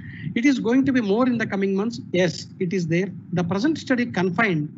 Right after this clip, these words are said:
over India shows significant correlation of the solar radiation and atmospheric pressure, and it, uh, doesn't have any much impact on the humidity. So the T H I measures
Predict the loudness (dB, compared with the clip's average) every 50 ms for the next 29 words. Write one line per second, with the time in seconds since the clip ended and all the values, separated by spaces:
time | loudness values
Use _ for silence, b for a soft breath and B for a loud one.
0 | -8 -4 -2 -2 -2 0 0 2 2 2 2 2 2 2 2 0 -2 -2 -2 -2
1 | -2 -2 -2 0 0 0 0 0 0 2 2 2 2 0 0 0 -2 -2 -2 -2
2 | -2 -2 -2 -2 -4 -2 -2 -2 -2 -4 -4 -4 -2 0 0 2 2 0 0 0
3 | 0 0 0 0 -2 -2 -2 -2 -2 -2 -2 -4 -8 -16 -10 -4 0 0 2 2
4 | 0 -2 -2 -2 -4 -2 -2 -4 -4 -2 -4 -4 -2 -2 -6 -6 -8 -16 -18 -18
5 | -18 -12 -4 -2 -2 0 0 -2 -2 -2 0 0 0 2 2 2 4 4 2 2
6 | 2 0 0 0 0 0 0 2 0 0 -2 B B B B B B 0 0 0
7 | 0 2 2 2 4 4 2 0 0 0 -2 -2 0 0 0 0 0 0 -2 -6
8 | -10 -16 -16 -10 -4 0 0 2 2 2 0 -2 0 -2 -2 -4 -4 -8 -14 -18
9 | -18 -18 -20 -20 -18 -12 -6 -2 0 0 0 0 -2 -6 -10 -16 -20 -18 -18 -18
10 | -18 -18 -12 -4 -2 -2 0 -2 -4 -4 -2 2 6 6 6 6 6 4 2 2
11 | 2 2 4 4 4 2 2 2 2 2 2 2 0 0 -2 -8